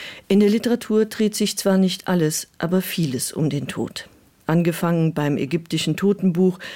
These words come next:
über Platons Phaidon bis zu Ferdinand von Schirachs neuem Theaterstück Gott. Sterben und Tod haben einen festen Platz, sowohl in mythologischen und religiösen wie auch in philosophischen und literarischen Texten.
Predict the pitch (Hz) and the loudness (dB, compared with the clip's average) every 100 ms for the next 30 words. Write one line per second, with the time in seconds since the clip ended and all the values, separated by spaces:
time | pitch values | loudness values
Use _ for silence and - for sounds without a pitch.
0 | - - - 214 202 202 196 185 233 - | -16 -18 0 2 4 2 2 2 0 0
1 | 190 175 - 196 233 180 185 180 - - | 0 0 -2 0 2 2 2 -2 -10 -12
2 | - 269 - 240 202 - 185 185 180 160 | -2 -2 0 -2 -2 0 0 2 2 0
3 | 156 131 - - 175 160 156 - 151 160 | -2 -4 -2 0 2 2 -2 -4 0 2
4 | 165 151 - - - 143 147 - - 165 | 2 0 -2 -4 -4 -4 -4 -6 -6 -4
5 | - 123 - - _ _ _ _ - - | -4 -4 -8 -18 _ _ _ _ -20 -20
6 | - - - - 175 202 233 202 139 - | -20 -14 -4 0 2 2 2 0 -4 -2
7 | 165 220 - _ _ - 208 202 202 208 | -2 -2 -8 _ _ -2 2 2 4 2
8 | 208 233 - - 160 151 160 - - - | 2 -2 -2 -2 0 0 -2 -4 -10 -12
9 | _ 160 160 175 151 151 147 - 143 160 | _ -4 0 2 2 2 0 0 0 2
10 | 190 175 160 131 - 139 143 - 208 190 | 2 0 0 0 -2 -4 -2 2 2 4
11 | 196 196 - - - 190 214 247 226 247 | 2 0 -12 -12 0 0 2 0 0 2
12 | 240 208 170 - 156 - 156 - 170 160 | 2 2 -2 -2 -4 0 -2 -2 -2 0
13 | 160 190 160 127 127 - 127 - 143 - | 0 0 0 -2 -4 -4 -6 -6 -6 -6
14 | - 98 | -6 -8